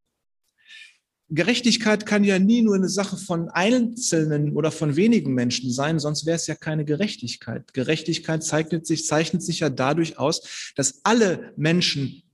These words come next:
gleichermaßen behandelt und, äh, bedacht werden.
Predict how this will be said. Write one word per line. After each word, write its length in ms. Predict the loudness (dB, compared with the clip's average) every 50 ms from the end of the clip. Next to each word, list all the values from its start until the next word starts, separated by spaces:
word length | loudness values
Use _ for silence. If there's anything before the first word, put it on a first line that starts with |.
| _ _ _ _ -4
gleichermaßen 1300 | -2 2 2 2 2 0 -2 -2 -2 -2 -4 -4 -2 0 2 2 2 0 0 -2 -2 -2 -4 -4 -6 -12 -8
behandelt 540 | -6 -2 0 2 2 2 0 -2 -4 -6 -14 -16 _
und, 260 | -4 -4 -4 -4 -6 -14 _ _ _ -20 _ _
äh, 480 | -8 -6 -6 -6 -6 -6 -8 -8 -8 -8
bedacht 1120 | -10 -12 -12 -14 -16 -16 -18 -18 -18 -20 -20 -16 -8 -6 -4 -2 -2 -2 -2 -4 -8 -4 -2
werden. 400 | -2 -2 -2 -4 -8 -10 -12